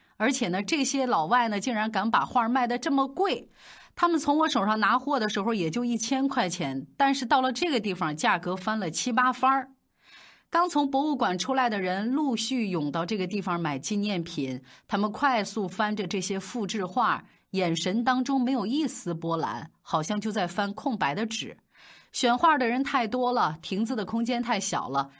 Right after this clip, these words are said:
赵小勇挤在这些人群当中，突然有点懵。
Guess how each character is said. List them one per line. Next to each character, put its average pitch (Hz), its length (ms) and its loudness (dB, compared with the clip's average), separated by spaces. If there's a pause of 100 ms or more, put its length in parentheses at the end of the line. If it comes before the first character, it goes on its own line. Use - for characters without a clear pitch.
(180)
赵 226 160 4
小 202 220 2
勇 185 200 0
挤 170 220 -2
在 170 180 0
这 214 160 -2
些 202 160 0
人 175 200 -2
群 180 200 -4
当 185 220 -2
中， 202 260 -4 (360)
突 - 160 -2
然 240 160 2
有 254 80 -2
点 143 140 -2
懵。 202 360 0